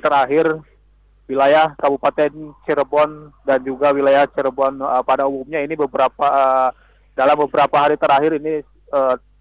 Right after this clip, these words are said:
sering, eh, turun hujan yang, eh, cukup lebat sehingga, eh, para pengendara terutama, eh, kenda-, pengemudi atau pengendara roda dua harus, eh, selalu mempersiapkan, eh, jas hujan karena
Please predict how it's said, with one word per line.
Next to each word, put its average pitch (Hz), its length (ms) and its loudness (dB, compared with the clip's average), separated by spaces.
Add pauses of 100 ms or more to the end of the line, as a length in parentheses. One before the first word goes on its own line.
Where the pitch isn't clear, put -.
(200)
sering, 165 480 -2
eh, 139 400 0
turun 156 400 -2
hujan 147 480 0
yang, 139 400 2
eh, 135 240 -2
cukup 143 320 -4
lebat 147 320 0 (640)
sehingga, 147 560 2 (960)
eh, 135 400 2
para 151 240 0
pengendara 151 560 2
terutama, 143 800 0 (320)
eh, 135 320 2
kenda-, 131 480 2 (400)
pengemudi 139 480 -4
atau 139 240 2
pengendara 131 560 0
roda 135 240 0
dua 143 320 2 (320)
harus, 151 400 2
eh, - 480 -16
selalu 151 400 2 (160)
mempersiapkan, 143 1040 -2
eh, 131 400 0 (160)
jas 147 160 -2
hujan 156 320 0
karena 147 400 0